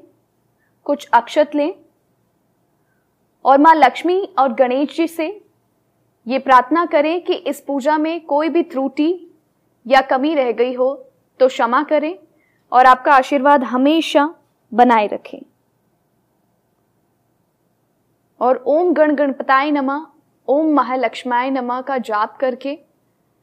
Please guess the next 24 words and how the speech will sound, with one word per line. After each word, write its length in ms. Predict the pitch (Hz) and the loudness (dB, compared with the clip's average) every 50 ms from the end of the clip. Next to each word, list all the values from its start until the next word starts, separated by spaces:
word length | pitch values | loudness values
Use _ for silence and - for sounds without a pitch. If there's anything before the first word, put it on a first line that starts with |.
| _ _ _ _ _ | _ _ _ _ _
अक्षत 420 | - 233 240 - - - 330 330 - - | 0 0 0 0 -2 -4 -6 -6 -6 -4
और 120 | - 254 262 | -2 -2 -2
फूल 320 | - - 277 285 302 311 | -2 -2 -2 -2 0 0
गणेश 460 | 247 254 240 233 240 254 269 - - | 2 0 0 0 0 -2 -4 -4 -6
जी 160 | - 285 330 320 - - _ _ _ _ _ _ _ _ _ - | -6 -4 -4 -6 -8 -14 _ _ _ _ _ _ _ _ _ 4
और 140 | 226 254 262 | 4 4 6
लक्ष्मी 380 | 262 240 240 - - 294 302 | 4 2 0 -2 -2 -2 -2
जी 140 | 285 302 302 | -2 -2 -4
को 120 | 285 - 302 | 0 2 2
अर्पित 340 | 233 - - - 202 - | 2 2 0 -6 -10 -10
करें। 260 | - - 180 - 110 - _ _ _ _ _ _ _ _ _ _ _ _ _ _ _ _ _ _ _ _ _ _ _ _ _ _ _ - | -8 -8 -8 -8 -10 -16 _ _ _ _ _ _ _ _ _ _ _ _ _ _ _ _ _ _ _ _ _ _ _ _ _ _ _ -4
और 120 | - 262 294 | 0 2 2
अब 140 | 320 320 320 | 2 2 0
प्रसाद 420 | 294 262 - - 247 269 294 247 | -4 -4 0 2 2 2 2 2
ग्रहण 280 | 226 254 247 254 294 320 | 0 0 0 0 -2 -4
करें 280 | 311 339 302 294 349 - - - - | -2 -2 -2 -2 -2 -6 -10 -8 -2
और 160 | - 262 262 | 0 0 0
घर 220 | 254 262 285 285 294 | 0 0 -4 -4 -4
के 120 | 294 370 | -4 -6
सभी 260 | - - 269 240 277 | -4 -4 -4 -4 -4
सदस्यों 480 | 277 - 233 196 220 220 220 - 302 294 | -4 -4 -4 -4 -4 -6 -6 -6 -6 -6
को 160 | - - 226 | -4 -4 -6
भी 140 | - 226 214 | -6 -6 -6
बांटें 360 | - 214 190 196 - 247 269 | -6 -6 -6 -6 -6 -10 -10